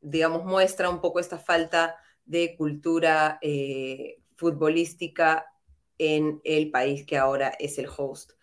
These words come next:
Bueno, entonces, les pedimos disculpas por el audio, pero trataremos de, de seguirlo con el, con el pequeño problema que tenemos.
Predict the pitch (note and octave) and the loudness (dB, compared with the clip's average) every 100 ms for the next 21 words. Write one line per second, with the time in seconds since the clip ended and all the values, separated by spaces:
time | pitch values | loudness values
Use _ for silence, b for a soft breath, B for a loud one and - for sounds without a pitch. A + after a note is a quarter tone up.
0 | _ _ _ _ _ F#3+ F#3+ E3 E3+ G3+ | _ _ _ _ _ 6 6 6 2 2
1 | G3+ A3 G#3+ G#3+ G3 F#3+ G#3+ A3 A3+ B3+ | 4 6 4 2 -8 0 0 2 2 4
2 | B3 B3+ A#3+ A#3+ A3+ A3 A3+ A3+ G#3+ G3 | 2 2 2 4 6 8 8 8 6 2
3 | F#3+ - F#3 F#3+ F#3+ G3+ G#3 G#3+ F#3 E3+ | 0 -4 0 2 2 2 2 2 0 0
4 | F#3 F#3 E3+ F#3 F#3+ G#3 G3+ F3 E3 D#3+ | -2 0 -2 0 0 0 0 0 -2 -2
5 | - F3 F3 F3 F3+ G3+ G#3 F#3+ F#3 F#3+ | -4 -2 -2 -2 -2 -4 -2 2 2 2
6 | F#3+ F#3+ F3 F#3+ F#3+ F#3+ F#3+ | 0 -2 -2 0 0 0 -2